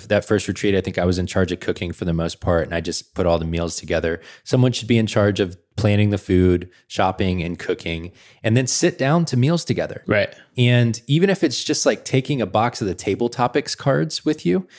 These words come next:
Speaker 1: ask some meaningful questions every time you sit down to a meal and just go around the table and have everyone share their perspective, 'cause you'll come away feeling like, "Damn, that's some of the most meaningful conversation I've had in a really long time."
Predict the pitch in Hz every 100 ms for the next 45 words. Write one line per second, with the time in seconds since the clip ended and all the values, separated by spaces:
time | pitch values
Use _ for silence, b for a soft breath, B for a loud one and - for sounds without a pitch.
0 | B B B _ _ 123 139 160 - -
1 | 165 117 120 139 131 113 - 110 - 92
2 | 95 101 101 98 95 - 101 - 92 92
3 | 85 85 127 104 90 - 110 127 135 135
4 | 107 - 113 117 82 92 90 90 92 85
5 | - 90 87 - - - 98 - 82 78
6 | - - _ 120 104 98 - 135 104 90
7 | 143 151 - 98 92 85 - 131 117 131
8 | - 160 110 101 - 95 98 92 87 90
9 | 87 85 110 - 85 85 80 78 85 87
10 | 80 76 73 - 80 87 147